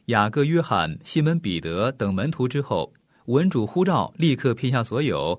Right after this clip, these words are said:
起来跟随耶稣的门徒。利未呢，他就撇下了世上的职业、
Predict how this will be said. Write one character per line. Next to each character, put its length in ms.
起 140
来 160
跟 200
随 200
耶 160
稣 180
的 120
门 180
徒。 340
利 140
未 160
呢， 160
他 140
就 140
撇 200
下 140
了 80
世 160
上 100
的 120
职 240
业、 280